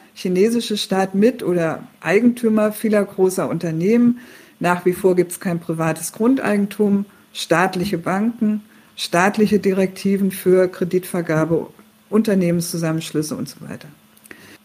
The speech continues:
Gut, nur ist das in westlichen Staaten auch nicht unbekannt. In allen Phasen kapitalistischen Wirtschaftens haben Staaten sowas gemacht,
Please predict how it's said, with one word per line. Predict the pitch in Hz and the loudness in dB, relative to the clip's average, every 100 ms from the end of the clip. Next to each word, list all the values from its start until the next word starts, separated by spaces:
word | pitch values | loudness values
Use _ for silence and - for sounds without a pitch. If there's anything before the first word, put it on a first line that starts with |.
| _ | _
Gut, | 190 165 151 - - | 0 2 2 -2 -4
nur | 220 | 0
ist | 269 - | 0 2
das | 240 | 2
in | 240 220 214 - | 2 2 2 0
westlichen | 175 214 247 254 247 226 | 0 2 2 -2 0 -2
Staaten | - 208 214 214 208 - | -2 0 0 0 -4 0
auch | 208 240 | 2 4
nicht | 214 160 - | 2 0 -2
unbekannt. | 160 151 147 - 135 117 127 - _ _ _ | -4 -2 -6 -8 -8 -8 -10 -20 _ _ _
In | - 190 - | -2 -2 0
allen | 208 269 277 208 180 - | 2 4 4 2 -2 -12
Phasen | - 196 190 208 202 160 147 - _ _ _ | -12 -4 -2 -2 -2 -4 -4 -10 _ _ _
kapitalistischen | - 208 202 202 185 208 202 196 180 175 | -2 0 0 0 0 0 -4 -4 -4 -2
Wirtschaftens | 180 - 170 151 - 151 185 | -4 -4 -8 -8 -10 -10 -4
haben | 196 | -4
Staaten | - 165 175 185 196 | -4 -2 -4 -2 -2
sowas | 170 170 170 | -2 -2 -6
gemacht, | - 165 156 156 - | -6 -4 -4 -8 -14